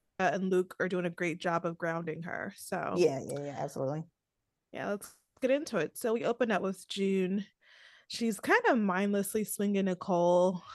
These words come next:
Speaker 1: um, at the park. A stranger, this lady approaches and asks how old the baby is, and she kinda guesses she's around fourteen months, and she says she's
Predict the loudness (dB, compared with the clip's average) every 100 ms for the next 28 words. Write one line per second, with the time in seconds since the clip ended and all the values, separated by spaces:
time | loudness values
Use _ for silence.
0 | -20 _ -2 0 0 -2 -4 -6 -2 2
1 | 2 0 -12 _ -20 -20 -20 -4 0 0
2 | 2 2 4 2 4 4 4 0 -2 -2
3 | 0 2 0 2 0 2 2 0 0 -4
4 | 0 -2 -2 0 0 0 -10 _ -4 -2
5 | -2 -4 -4 0 2 2 0 -4 0 0
6 | 2 0 -2 -2 -2 -2 -2 2 0 0
7 | -4 -4 -4 0 2 2 0 -6 -6 -6
8 | -6 -6 -8 -10